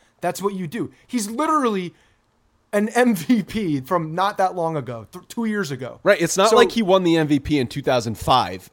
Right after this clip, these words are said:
Speaker 2: and he's now
Speaker 1: Right.
Speaker 2: Albert Pujols. That's not
Speaker 1: Right.
Speaker 2: who we're talking about.
Speaker 1: No, no, no. This is a guy still in his peak.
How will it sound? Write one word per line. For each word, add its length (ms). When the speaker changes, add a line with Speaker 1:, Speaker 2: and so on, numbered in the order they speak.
Speaker 2:
and 160
he's 180
now 160
Speaker 1:
Right. 80
Speaker 2:
Albert 360
Pujols. 580
That's 260
not 180
Speaker 1:
Right. 140
Speaker 2:
who 60
we're 60
talking 460
about. 260
Speaker 1:
No, 180
no, 200
no. 200
This 200
is 80
a 40
guy 200
still 260
in 80
his 140
peak. 200